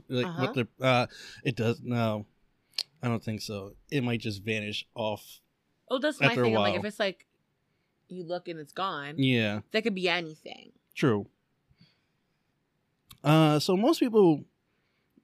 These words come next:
Speaker 1: who,
Speaker 2: Boy.
Speaker 1: who see it, they describe it as looking like a hyena.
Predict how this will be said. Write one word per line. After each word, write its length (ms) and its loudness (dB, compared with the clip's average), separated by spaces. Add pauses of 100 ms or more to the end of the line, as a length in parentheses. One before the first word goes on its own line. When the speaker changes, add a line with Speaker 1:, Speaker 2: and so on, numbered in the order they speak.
(320)
Speaker 1:
who, 240 4
Speaker 2:
Boy. 340 -10
Speaker 1:
who 160 4
see 420 0
it, 120 -6 (840)
they 220 2
describe 520 2
it 120 4
as 500 2
looking 580 2
like 340 4
a 160 2
hyena. 600 2